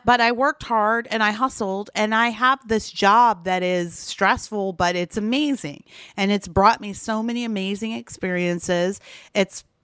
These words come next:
brought me some of the best friends that I'll ever have. It's taken me to places that I never could have imagined that I would go. And I've been able to do things I never would have imagined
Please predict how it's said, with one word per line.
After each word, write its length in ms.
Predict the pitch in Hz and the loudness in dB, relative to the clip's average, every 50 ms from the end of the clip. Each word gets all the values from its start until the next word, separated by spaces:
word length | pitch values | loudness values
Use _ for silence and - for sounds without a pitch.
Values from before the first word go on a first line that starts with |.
| _ - 202 | _ 4 4
brought 220 | 190 190 185 - | 6 6 4 0
me 160 | 226 220 220 | -6 -8 -8
some 200 | - - 233 208 | -6 -6 -4 -4
of 120 | 202 180 185 | -4 -4 -4
the 60 | 175 | -8
best 360 | - - 185 185 190 - - | -2 0 2 2 2 -2 -6
friends 520 | - 214 196 185 185 196 202 214 - - | -2 0 0 0 0 -2 -4 -8 -8 -4
that 140 | - 185 180 | -2 0 4
I'll 220 | 180 175 180 - - | 4 4 4 2 0
ever 280 | 185 185 180 190 214 | -2 0 0 -2 -2
have. 460 | 208 190 175 165 165 175 185 208 220 - _ _ - - - - - - | 0 0 0 0 2 0 0 -2 -4 -8 _ _ -20 -20 -20 -20 -8 -8
It's 220 | 196 - - - | -6 -6 -6 -8
taken 380 | - - 247 220 214 - 233 226 | -4 0 0 0 2 0 0 0
me 80 | 220 | 0
to 80 | 220 226 | -2 -2
places 480 | 214 - - 202 190 208 - 202 185 175 | -6 -4 -2 -2 -2 -2 -4 -8 -6 -4
that 100 | 190 185 | 0 0
I 140 | 180 180 185 | 0 0 0
never 360 | 185 185 190 190 185 190 202 | -2 0 0 0 2 0 -2
could 140 | 202 - 214 | -2 0 0
have 100 | 196 185 | 2 2
imagined 640 | 196 190 196 180 175 175 175 - 190 180 196 190 180 | 2 0 2 2 2 2 2 0 0 -2 -2 0 -2
that 120 | 180 170 | 0 2
I 140 | 170 165 170 | 2 2 0
would 240 | 170 170 160 147 - | -2 -4 -6 -8 -4
go. 540 | - 170 156 156 160 160 180 208 226 226 - _ _ _ - - - - - _ _ _ | -2 0 2 2 2 2 2 0 -2 -4 -8 _ _ _ -20 -20 -20 -20 -20 _ _ _
And 140 | - 196 202 | 0 2 2
I've 140 | 202 196 185 | 2 2 2
been 100 | 208 202 | 0 -2
able 160 | 202 196 208 | 0 -2 0
to 100 | 190 196 | 0 0
do 200 | 180 - 196 196 | -2 -2 -4 -4
things 260 | - 208 202 202 175 | -2 -2 -4 -2 -4
I 120 | 175 160 165 | -4 -4 -2
never 680 | 165 165 175 175 175 170 165 175 170 175 175 - - _ | -4 -2 0 2 2 2 4 2 2 0 0 -4 -8 _
would 140 | - 175 170 | -2 0 0
have 100 | 165 170 | 0 0
imagined 600 | 170 170 160 156 165 160 165 160 165 160 156 | -2 0 0 0 0 -2 -2 -4 -6 -6 -10